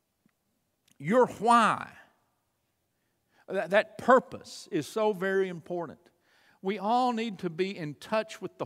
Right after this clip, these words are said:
why. Why we do what we do, why we're here at Crosswalk today, why we seek Christ in our hearts, why we need the Holy Spirit in our lives.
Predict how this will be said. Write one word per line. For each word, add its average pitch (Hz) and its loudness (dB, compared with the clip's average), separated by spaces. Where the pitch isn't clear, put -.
why. 214 -4
Why 254 2
we 254 -4
do 220 -4
what 208 -4
we 214 -8
do, 175 0
why 277 4
we're 254 -4
here 226 -4
at - -10
Crosswalk 202 -2
today, 147 -8
why 320 6
we 269 -2
seek - -8
Christ - -6
in 185 -4
our 160 2
hearts, 240 0
why 311 4
we 262 -4
need 254 0
the 180 -2
Holy 180 -2
Spirit 135 -6
in 113 -14
our 117 -6
lives. - -6